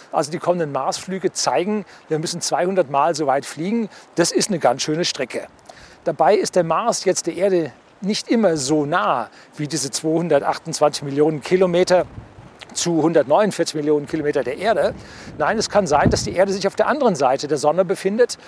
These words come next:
und dann ist der Abstand riesig. Das bedeutet einen maximalen Abstand von dreihundertachtundsiebzig Millionen Kilometern oder hier im Maßstab volle zweiundzwanzig Meter.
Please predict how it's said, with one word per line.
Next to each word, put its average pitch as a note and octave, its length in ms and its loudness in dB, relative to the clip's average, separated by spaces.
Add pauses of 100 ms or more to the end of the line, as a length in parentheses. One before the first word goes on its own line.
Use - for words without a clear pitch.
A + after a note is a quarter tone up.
(140)
und E3 180 -4
dann D#3 160 2
ist F#3 140 -4
der E3 100 0
Abstand D#3+ 500 0 (340)
riesig. - 600 0 (280)
Das D#3+ 140 0
bedeutet F3 380 2
einen C#3+ 160 0
maximalen D3 580 -2
Abstand E3 380 -4
von D3+ 160 -12
dreihundertachtundsiebzig D#3+ 1200 -2
Millionen C#3+ 340 0
Kilometern F3 640 -4 (300)
oder D3 180 -2
hier G3 480 2 (220)
im D3 160 -8
Maßstab C3+ 500 -2 (320)
volle D#3+ 440 2 (180)
zweiundzwanzig C#3 840 -4
Meter. A2 380 -10